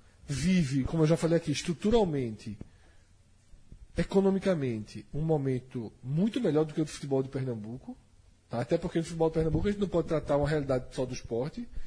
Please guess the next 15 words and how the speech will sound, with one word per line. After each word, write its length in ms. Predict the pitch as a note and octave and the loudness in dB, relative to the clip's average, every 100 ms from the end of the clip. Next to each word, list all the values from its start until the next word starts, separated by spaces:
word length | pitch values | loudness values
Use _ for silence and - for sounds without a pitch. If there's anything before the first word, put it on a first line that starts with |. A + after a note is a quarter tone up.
| - - | -6 -4
que 140 | F#3+ | -2
nesse 300 | E3+ E3+ - | 2 0 0
período 400 | - D3 C3 C3 | 2 2 2 2
é 40 | C3+ | 0
caótica, 600 | D3+ C3 A#2+ E3+ - D#3+ | 2 2 2 0 -2 -2
mesmo 360 | C#3+ D#3+ E3 | 0 0 -2
sendo 220 | - D3+ | -6 -6
um 40 | C#3 | -6
clube 220 | C#3+ C3+ | -6 -6
com 140 | C#3 | -6
cem 300 | B2+ - D3 | -8 -6 -6
milhões 320 | C#3 B2+ B2 A#2+ | -4 -4 -4 -4
de 40 | |
orçamento, 580 | - C#3 B2+ B2 D3 C4+ | -6 -6 -6 -6 -6 -8
né? 180 | D#3 | -10